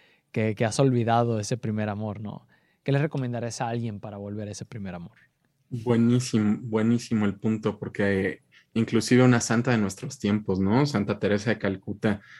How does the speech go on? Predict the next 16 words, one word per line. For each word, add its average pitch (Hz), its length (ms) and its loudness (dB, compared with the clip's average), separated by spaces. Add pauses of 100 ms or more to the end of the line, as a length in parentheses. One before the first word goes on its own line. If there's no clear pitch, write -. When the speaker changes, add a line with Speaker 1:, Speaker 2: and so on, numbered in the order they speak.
(100)
Speaker 2:
también 104 300 6
lo 113 80 6
escribe 107 280 2
en 107 60 4
sus 101 200 -2
memorias, 95 560 0
¿no? 175 180 -4 (880)
Speaker 1:
Sí. - 100 -6
Speaker 2:
Y, 104 100 0
y, 101 440 -6 (160)
y, 107 400 -6
y, 110 80 -4
y 101 40 -2
dice 107 260 4
uno, 113 300 6
"¿Cómo? 127 280 4